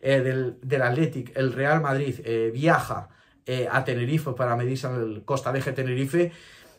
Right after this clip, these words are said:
En un, en un desplazamiento que nunca, tampoco nunca es cómodo, ¿no? En un e-, contra un equipo correoso, que ya lo vimos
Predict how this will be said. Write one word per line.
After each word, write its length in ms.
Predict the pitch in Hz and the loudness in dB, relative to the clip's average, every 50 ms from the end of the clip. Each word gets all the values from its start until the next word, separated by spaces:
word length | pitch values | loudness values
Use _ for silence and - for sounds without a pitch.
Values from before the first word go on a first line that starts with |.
| _ _ _ _ _ _ - | _ _ _ _ _ _ 0
En 140 | 135 135 | 2 4
un, 240 | 147 156 160 165 170 - | 6 6 6 4 4 4
en 100 | 160 156 | 4 4
un 100 | 156 160 | 6 6
desplazamiento 640 | 165 175 170 170 170 160 156 156 151 156 156 156 175 170 | 6 6 6 4 2 2 2 2 4 4 4 4 4 2
que 80 | 147 143 | 2 0
nunca, 240 | 143 147 147 165 | -2 0 0 0
tampoco 380 | 156 151 139 131 156 156 165 160 | 2 2 2 2 2 2 4 4
nunca 260 | 156 156 151 143 139 | 4 4 4 2 0
es 80 | 120 - | -2 -2
cómodo, 480 | - - 165 170 165 143 120 113 113 | 2 6 6 6 6 6 2 0 -2
¿no? 180 | 113 127 143 143 | -2 -2 -4 -2
En 140 | 135 127 127 | -2 -2 -2
un 100 | 131 135 | 0 -2
e-, 100 | 135 131 | -2 -2
contra 340 | - 131 127 123 123 139 135 | -2 -2 -4 -2 -2 -2 -2
un 100 | 143 147 | -2 -2
equipo 340 | 131 - 156 123 - - | -2 -2 -2 -2 0 0
correoso, 500 | - 147 139 131 131 143 151 156 - 185 | 2 2 2 2 4 2 2 2 2 0
que 100 | 165 143 | 0 0
ya 100 | 131 131 | 0 2
lo 80 | 131 131 | 2 2
vimos 420 | 131 135 135 139 135 131 123 - | 2 2 0 0 -2 -2 -4 -8